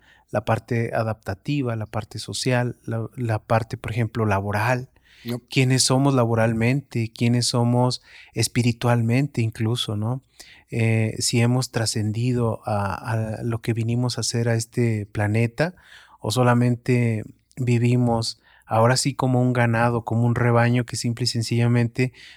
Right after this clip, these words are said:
Speaker 1: sigue el camino y no sabe ni para qué es, ni a dónde vamos, ni de qué se trató nunca la vida.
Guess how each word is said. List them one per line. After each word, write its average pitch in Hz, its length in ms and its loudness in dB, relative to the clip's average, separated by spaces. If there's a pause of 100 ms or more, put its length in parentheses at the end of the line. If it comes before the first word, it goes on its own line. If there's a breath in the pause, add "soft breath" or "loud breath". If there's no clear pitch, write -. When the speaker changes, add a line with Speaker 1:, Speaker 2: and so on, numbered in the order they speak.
Speaker 1:
sigue 127 320 2
el 127 120 0
camino 120 600 2
y 127 120 -4
no 127 120 -2
sabe 127 340 -2
ni 120 180 -2
para 107 320 -2
qué 123 340 -2
es, 127 160 -6
ni 117 80 -2
a 113 60 -2
dónde 120 300 -2
vamos, 120 500 -4 (380 loud breath)
ni 120 160 2
de 113 140 2
qué 120 120 -4
se 123 140 -4
trató 117 340 -2
nunca 120 340 -2
la 113 120 2
vida. 113 400 -2